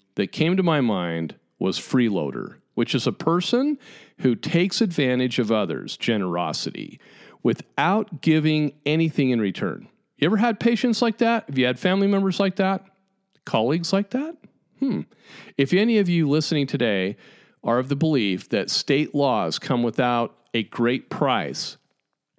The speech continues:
you're completely wrong. Contributing to the political campaign of one who sponsors a bill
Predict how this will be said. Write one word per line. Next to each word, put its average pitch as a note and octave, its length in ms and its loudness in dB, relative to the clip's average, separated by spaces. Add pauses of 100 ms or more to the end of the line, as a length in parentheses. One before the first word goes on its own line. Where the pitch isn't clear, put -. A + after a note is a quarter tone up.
(100)
you're D3+ 200 2
completely F3+ 560 0
wrong. - 440 -4 (680)
Contributing E3 680 0
to - 120 -4
the A#2+ 100 -2
political D3+ 500 -2
campaign C3+ 680 -2
of A2 160 -6
one C3 300 0
who C#3 140 0
sponsors B2+ 720 -2
a G#2+ 60 0
bill G2+ 500 -2